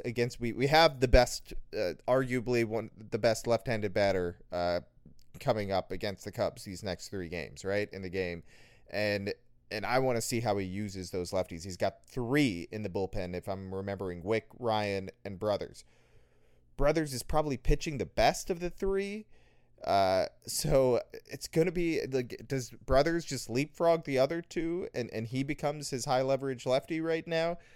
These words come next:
I, I guess that's possible. You go with the best arm. You go with the guy that's pitching the best right now. Things are gonna be all over the place. How high of a,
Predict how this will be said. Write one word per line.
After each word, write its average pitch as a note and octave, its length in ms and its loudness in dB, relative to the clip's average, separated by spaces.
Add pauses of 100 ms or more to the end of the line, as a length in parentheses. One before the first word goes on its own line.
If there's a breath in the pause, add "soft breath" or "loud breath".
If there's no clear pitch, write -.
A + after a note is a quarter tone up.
(220 soft breath)
I, C#3 200 4
I D3+ 40 8
guess F#3+ 200 4
that's D3 180 2
possible. C3+ 480 0
You A#2+ 140 -2
go D3 200 6
with E3 160 2
the D3 80 2
best C3+ 400 4 (160)
arm. B2 360 -2
You C3 80 -10
go B2 180 4
with C#3 120 4
the D3 80 -4
guy C3+ 240 4
that's B2 160 -2
pitching C#3 340 -2
the C3 60 -4
best B2+ 320 0
right C3 200 0
now. G#2+ 380 0 (340)
Things D#3+ 260 -2
are E3 40 -4
gonna D#3+ 160 -4
be C#3 80 2
all B2+ 180 6
over D3+ 180 2
the - 80 -8
place. F2+ 280 -4
How D3+ 320 2
high D3+ 280 2
of D3 180 0
a, A#2+ 120 0